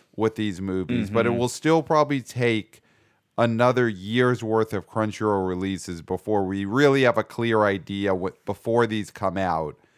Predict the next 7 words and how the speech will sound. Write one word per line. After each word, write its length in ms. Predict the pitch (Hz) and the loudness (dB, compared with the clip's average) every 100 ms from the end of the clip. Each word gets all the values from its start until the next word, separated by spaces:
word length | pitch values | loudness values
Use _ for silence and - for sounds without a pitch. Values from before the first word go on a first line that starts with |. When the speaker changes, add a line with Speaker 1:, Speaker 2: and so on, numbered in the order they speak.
| _ _ _ | _ _ _
Speaker 1:
of 140 | 107 98 | -4 -2
just 260 | 113 - | 0 -2
what 300 | 107 104 104 | 0 0 0
level 640 | 98 98 104 104 92 90 87 | -2 0 2 2 0 -4 -4
they 260 | 90 87 | -4 -4
are. 440 | 69 71 65 50 - | -4 -8 -8 -8 -8
Speaker 2:
Yeah. 280 | 113 101 82 | -2 -2 -2